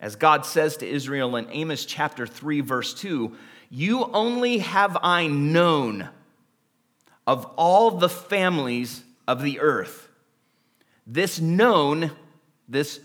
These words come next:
knowing is God's election. When God says that to the people of Israel in Amos chapter three, verse two, he's not saying, "You're the only people I know about.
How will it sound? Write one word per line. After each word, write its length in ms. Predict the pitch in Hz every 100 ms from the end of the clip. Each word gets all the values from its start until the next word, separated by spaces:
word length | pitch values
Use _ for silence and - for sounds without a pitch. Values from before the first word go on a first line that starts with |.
| -
knowing 760 | 135 160 202 196 127 135 156 -
is 140 | 156
God's 340 | 151 170 196
election. 680 | 208 185 202 - - 90 71 - _ _ - _
When 340 | 151 175 165 170 - -
God 320 | 202 240 190
says 420 | - 254 277 185
that 760 | 127 107 127 190 - - _ -
to 100 | 170
the 100 | 151
people 320 | 202 202 185
of 100 | 156
Israel 520 | 208 185 156 131 156
in 140 | 139 127
Amos 340 | 160 175 147
chapter 420 | - 175 - 151
three, 260 | 143 160 156
verse 300 | 135 131 -
two, 440 | - 233 156 127 - - - - _ _
he's 240 | - 269 240
not 260 | 240 185
saying, 360 | - 247 240 170
"You're 180 | 196 269
the 160 | 226
only 380 | 180 196 196 151
people 500 | 120 - 196 196 151
I 160 | 135 135
know 400 | 131 139 202 156
about. 580 | 120 156 185 117 143